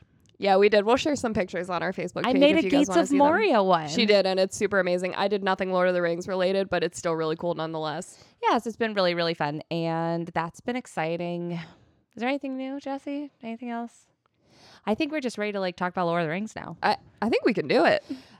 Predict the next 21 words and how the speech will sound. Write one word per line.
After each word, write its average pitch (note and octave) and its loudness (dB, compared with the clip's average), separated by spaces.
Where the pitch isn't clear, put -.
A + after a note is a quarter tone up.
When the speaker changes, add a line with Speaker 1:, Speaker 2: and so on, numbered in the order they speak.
Speaker 2:
All G3 2
right. F3+ -2
So, A3 2
Maddie, G#3+ 0
do G#3 -8
you G#3 -2
wanna G#3+ -4
start G#3+ -4
with - -8
the F#3+ -4
book - -4
overview G#3 -2
for G3 -6
chapter F#3 -6
twelve? G#3+ -8
Speaker 1:
Oh, E3+ -4
yeah. D#3+ -4
Okay. A#3 0
Uh, F#3 2
book A3 -2
overview. E3+ 0